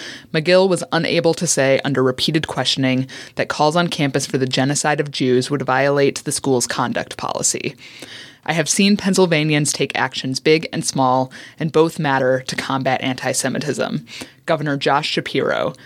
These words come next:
a Democrat, said at the event. "I've seen it here in Philadelphia where students raised their voices,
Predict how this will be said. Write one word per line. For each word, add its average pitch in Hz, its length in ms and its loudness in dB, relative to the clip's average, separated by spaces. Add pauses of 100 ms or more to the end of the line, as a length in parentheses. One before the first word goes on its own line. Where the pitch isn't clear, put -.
(100)
a - 80 -4
Democrat, 135 640 -2
said 139 300 -2
at 127 100 -4
the 82 140 -4
event. - 460 -8 (560)
"I've 160 120 -2
seen 185 220 2
it 202 140 2
here 180 180 4
in 165 80 0
Philadelphia 147 720 2
where 127 120 2
students 131 400 -2
raised 139 280 2
their 160 100 4
voices, 131 640 0